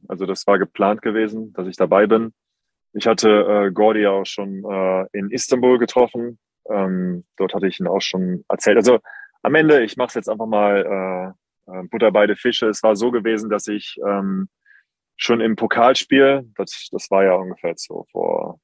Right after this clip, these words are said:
circa so vier Monaten, drei, vier Monaten, ähm, hatte ich, äh, hatten wir das Pokalspiel gehabt. Ich bin auch M V P geworden und da war ich sehr glücklich drüber. Leider habe ich mir,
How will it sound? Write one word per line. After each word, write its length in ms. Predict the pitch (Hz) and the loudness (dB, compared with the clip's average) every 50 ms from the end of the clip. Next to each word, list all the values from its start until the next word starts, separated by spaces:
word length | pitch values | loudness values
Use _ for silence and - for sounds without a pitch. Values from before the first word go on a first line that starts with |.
| _ - | _ -10
circa 260 | - 98 92 - 95 | -6 -6 -6 -6 -6
so 100 | 85 87 | -8 -10
vier 260 | - - - 104 95 | -10 -4 -2 0 2
Monaten, 420 | 95 98 104 110 107 98 - - 92 | 4 4 4 4 4 2 0 -2 -4
drei, 220 | 90 - 95 98 | 0 0 0 0
vier 160 | - - 95 | 0 0 0
Monaten, 440 | 98 104 110 107 - - 110 104 104 - _ _ _ - _ _ _ _ _ - - | 0 2 2 2 0 0 -2 -6 -6 -8 _ _ _ -20 _ _ _ _ _ -2 2
ähm, 680 | 98 98 98 98 95 95 92 92 95 92 92 95 - _ _ _ _ - | 2 4 4 4 2 0 -2 -2 -4 -4 -6 -8 -12 _ _ _ _ -6
hatte 300 | - 107 98 - 101 98 | -4 -4 -2 -2 -2 -2
ich, 380 | 95 101 101 95 - - - - | -2 -2 -4 -8 -8 -12 -12 -10
äh, 40 | - | -8
hatten 560 | 92 95 95 95 92 95 92 90 90 98 - | -4 -2 -2 -2 -2 -2 -4 -4 -6 -6 -4
wir 60 | 98 | -2
das 140 | 92 90 - | -2 -2 -4
Pokalspiel 1040 | _ - - 113 110 113 117 123 127 131 123 196 _ - - - - - - 113 98 | _ -4 0 4 4 6 6 6 4 2 -2 -12 _ -20 -16 -12 -8 -2 0 2 4
gehabt. 220 | 110 110 110 - - | 4 2 2 0 -4
Ich 80 | - | -8
bin 100 | - 101 | -6 -4
auch 80 | 95 90 | -4 -2
M 100 | 92 92 | -2 -4
V 80 | 90 90 | -4 -4
P 140 | - 131 127 | -6 -4 -2
geworden 340 | 135 123 120 123 117 107 101 | 0 0 2 2 0 0 -2
und 80 | 95 | -8
da 100 | 95 92 | -12 -10
war 100 | - 92 | -8 -10
ich 80 | 92 - | -8 -6
sehr 120 | - 90 | -4 -2
glücklich 280 | 101 113 107 113 101 - | -2 -2 -2 -2 -4 -4
drüber. 260 | - 104 110 110 104 _ - - - _ _ | 0 2 2 2 0 _ -12 -20 -20 _ _
Leider 360 | - 92 98 104 110 110 107 104 | 2 4 4 6 6 4 2 2
habe 180 | 107 104 110 | 2 0 0
ich 100 | 104 - | -2 -4
mir, 380 | 104 101 98 98 101 107 - | -2 0 0 2 0 0 -4